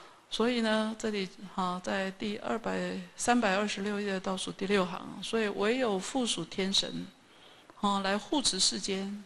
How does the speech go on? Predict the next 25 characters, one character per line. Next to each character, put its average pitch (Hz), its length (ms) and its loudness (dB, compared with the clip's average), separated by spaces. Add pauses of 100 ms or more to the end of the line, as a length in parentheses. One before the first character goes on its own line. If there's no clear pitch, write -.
啊， 190 260 0
遮 269 220 6
止 180 280 0
恶 226 140 4
鬼 151 180 -2
神 160 220 0
的 151 320 -4 (220)
恼 156 220 2
乱， 180 220 -2 (240)
才 190 220 2
能 190 200 -2
够 208 180 2
物 233 260 0
资 196 240 0
丰 196 280 -2
盈， 165 280 -4 (100)
人 185 360 0
情 170 360 -2
和 - 240 -8
乐， 185 160 2 (640)
佛 214 260 6
法 180 280 2
昌 180 260 0
盛， 185 240 0 (640)
啊。 180 280 -4